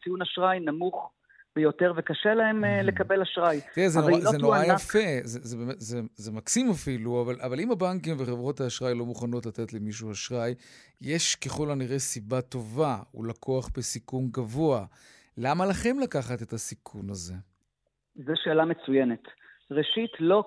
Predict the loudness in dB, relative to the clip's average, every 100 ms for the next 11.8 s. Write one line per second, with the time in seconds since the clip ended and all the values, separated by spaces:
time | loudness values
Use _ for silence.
0 | 2 2 2 -2 -4 0 2 2 0 0
1 | 0 2 -2 -6 -4 -4 0 0 0 -2
2 | -2 -4 -4 -4 -2 0 0 0 -4 -12
3 | -12 _ _ _ -12 -8 -6 0 0 0
4 | 0 2 2 0 2 4 2 0 -4 -4
5 | -2 0 2 2 0 0 0 0 -6 0
6 | 0 0 2 2 4 2 2 -2 -2 -2
7 | -4 -10 _ _ _ _ -14 0 2 4
8 | 2 -2 2 4 4 2 -4 0 2 2
9 | -4 -2 -2 2 2 2 2 2 2 -2
10 | -4 0 2 2 0 -2 -2 -6 -8 -6
11 | -4 -4 -4 -4 -4 2 2